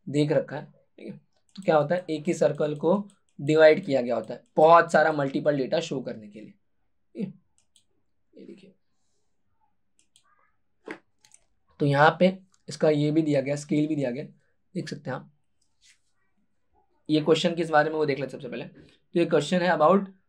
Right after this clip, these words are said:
world age structure के बारे में, ठीक है। तो एज स्ट्रक्चर अभी उसे particularly शो किया गया है यहाँ पे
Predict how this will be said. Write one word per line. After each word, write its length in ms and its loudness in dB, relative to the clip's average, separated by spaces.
world 400 8
age 240 8
structure 460 2
के 80 -10
बारे 200 -14
में, 140 -20
ठीक 160 10
है। 240 0
तो 220 0
एज 260 4
स्ट्रक्चर 540 2
अभी 320 8
उसे 320 4
particularly 840 2
शो 240 4
किया 200 4
गया 120 4
है 60 4
यहाँ 220 4
पे 180 -4